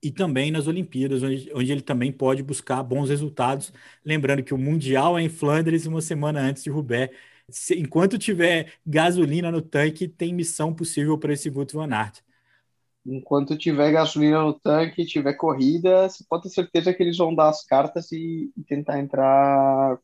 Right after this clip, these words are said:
Speaker 2: com o melhor possível.
Speaker 1: Lembrando que hoje também a gente ficou sabendo que o ciclista super combativo desse Tour de France foi o francês Franck Bonamour,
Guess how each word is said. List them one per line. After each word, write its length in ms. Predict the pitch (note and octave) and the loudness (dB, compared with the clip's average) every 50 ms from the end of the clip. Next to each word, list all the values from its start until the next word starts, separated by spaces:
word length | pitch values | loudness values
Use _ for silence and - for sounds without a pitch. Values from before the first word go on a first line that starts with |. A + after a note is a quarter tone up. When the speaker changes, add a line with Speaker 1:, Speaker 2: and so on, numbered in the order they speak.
| _ | _
Speaker 2:
com 100 | - C#3 | -10 -6
o 40 | C#3 | -4
melhor 260 | C#3+ C#3 C#3 C3+ C3 | -2 0 0 0 0
possível. 460 | C3 - E3 - - C3+ B2 B2 A#2+ - _ _ _ _ _ _ _ _ _ | -2 -4 -8 -6 -6 -4 -4 -4 -6 -8 _ _ _ _ _ _ _ _ _
Speaker 1:
Lembrando 360 | D3+ D#3 D#3+ D#3 D#3+ F3 F#3+ | -2 -2 0 0 -2 -2 -4
que 120 | F#3+ - F#3+ | -2 0 2
hoje 220 | E3+ F3 F3+ F3 | 2 2 0 -2
também 220 | - F3 D#3 D#3 | -4 -6 -4 -6
a 20 | E3+ | -6
gente 80 | D#3+ | -8
ficou 140 | - - F#3+ | -8 -8 -8
sabendo 440 | D#3+ - - F#3 D3+ C#3 D3 D#3+ D#3 | -6 -4 -4 -4 -4 -4 -4 -4 -6
que 120 | D#3 - | -8 -8
o 40 | D3+ | -10
ciclista 640 | - - E3 D#3+ - - C#3+ D3 - - D#3+ C#3 A#2 | -8 -8 -10 -10 -8 -8 -8 -8 -6 -4 -2 -2 -2
super 420 | - - - G3 G3 G3 F3+ - | -4 -4 -4 -6 -4 -4 -8 -8
combativo 680 | - - F#3 F3+ E3+ D3 - - - - F3 F#3+ E3 E3 | -6 -6 -4 -2 -2 -4 -4 -6 -6 -4 -4 -2 -2 -2
desse 180 | D3+ C#3+ - - | -2 -4 -6 -6
Tour 100 | - C3+ | -6 -4
de 80 | C3 B2+ | -4 -4
France 400 | - - B2+ C3+ D3 - - _ _ _ _ _ _ _ _ | -4 -4 -4 -4 -4 -6 -10 _ _ _ _ _ _ _ _
foi 200 | _ - E3 E3 | _ 2 2 2
o 40 | D#3+ | 2
francês 680 | E3 F3+ F3+ D#3 D#3+ - - D3 D3 D3 C#3 - - | 0 -4 -6 -6 -6 -4 -2 -2 -2 -2 -4 -8 -12
Franck 340 | - - C#3+ C#3+ C3+ - B2+ | -6 -6 -4 -4 -6 -4 -2
Bonamour, 580 | C3 C3 C3+ B2+ A#2 A#2 A#2 B2 B2+ B2+ C3 | -2 0 0 0 0 0 -2 -2 -2 -2 -4